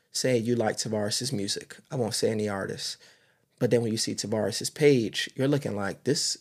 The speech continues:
Tavares is posting some ungodly, some, some kind of vulgar things. Like, that's, that's inappropriate. You shouldn't be dressing like that as a man or woman of God. You shouldn't be showing that as a man or woman of God, X, Y, Z." And then when you comment to say, "Hey, I think that's a little inappropriate," they say,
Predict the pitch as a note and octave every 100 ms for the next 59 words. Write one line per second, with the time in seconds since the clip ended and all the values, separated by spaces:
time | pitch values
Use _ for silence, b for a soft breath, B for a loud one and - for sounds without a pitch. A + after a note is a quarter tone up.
0 | - - D#3 D3+ - - A2 - - -
1 | - - - _ A2+ A#2 A2 A2 G#2 A2+
2 | G2 G2 G#2+ - G#2+ G2 - b b b
3 | b b - B2+ - E3 G2+ - A2+ C3
4 | B2 G#2 - - A#2 F2+ - C#3 - -
5 | A#2+ - - C3 C#3 G#2+ G#2 G2+ G2+ G#2
6 | G2+ F2 A#2+ C#3+ - A#2+ G#2 F#2 A2+ C3
7 | A2+ G2 F2+ - G#2 G2 - C#3 - -
8 | B B B B B2 G#2+ G#2 G#2 G#2 G2
9 | C#3+ - D3 - A#2+ - C3+ C3 A2+ G#2+
10 | - A2+ A2+ G#2 - B B - A#2 G#2
11 | G#2+ A2 G#2+ A#2+ G#2 - B2 - A2 G#2+
12 | G#2+ B2+ C#3+ A#2 - B B B - B2
13 | B2 A#2+ A2+ G#2+ - - E3 D#3+ G2+ -
14 | - - A#2+ B2 C3+ B2 B2 D3 F#2 C#3
15 | B2 A#2+ A2+ G#2+ G2 - D3 D3 B2 A#2+
16 | B2+ - B2+ B2